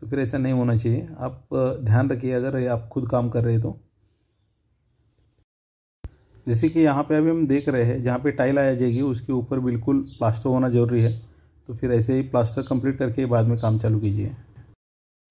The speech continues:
ये सबसे इम्पोर्टेंट बात है कि कुछ इस तरीके से हमें पहले से ही अगर वो पूरा फिनिश मिलता है, तो फिर उसके ऊपर जो भी हम काम करेंगे, वो बढ़िया रहेगा। और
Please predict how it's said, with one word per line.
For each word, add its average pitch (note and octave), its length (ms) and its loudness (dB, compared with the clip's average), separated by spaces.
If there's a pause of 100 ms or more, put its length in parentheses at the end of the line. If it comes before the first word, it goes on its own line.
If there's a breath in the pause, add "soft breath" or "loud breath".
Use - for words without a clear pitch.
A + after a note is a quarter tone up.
(1600 loud breath)
ये D#3+ 60 4
सबसे F3 300 0
इम्पोर्टेंट D#3+ 400 2
बात C#3 240 0
है D3+ 140 2
कि D#3 280 2
कुछ D3+ 460 -8
इस D#3 160 -6
तरीके D#3 260 0
से D#3 140 -4
हमें D3+ 260 0
पहले C#3 240 2
से C#3+ 140 -2
ही D3+ 120 4
अगर C#3 160 0
वो D3 140 2
पूरा C#3+ 320 0
फिनिश C#3+ 380 -2
मिलता C3+ 260 0
है, C3+ 160 0
तो C3 180 -8
फिर C3+ 160 -4
उसके B2+ 280 -2
ऊपर C3+ 280 -2
जो C3 180 -2
भी C#3 100 0
हम C#3 160 -2
काम C3 260 -2
करेंगे, B2+ 340 -4
वो C3+ 160 -2
बढ़िया A#2 260 2
रहेगा। A2 380 0 (640 soft breath)
और A#2+ 320 2